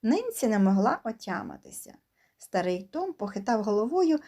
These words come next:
а потім спокійно проказав:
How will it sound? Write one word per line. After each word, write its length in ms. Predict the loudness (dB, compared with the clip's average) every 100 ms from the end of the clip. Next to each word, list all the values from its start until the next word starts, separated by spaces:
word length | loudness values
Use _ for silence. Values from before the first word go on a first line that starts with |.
| -14 _
а 140 | -8
потім 440 | -2 -2 -2 -4 -8
спокійно 720 | -8 -6 -6 -4 -2 -2 -2
проказав: 680 | -4 -4 -6 -2 -2 -2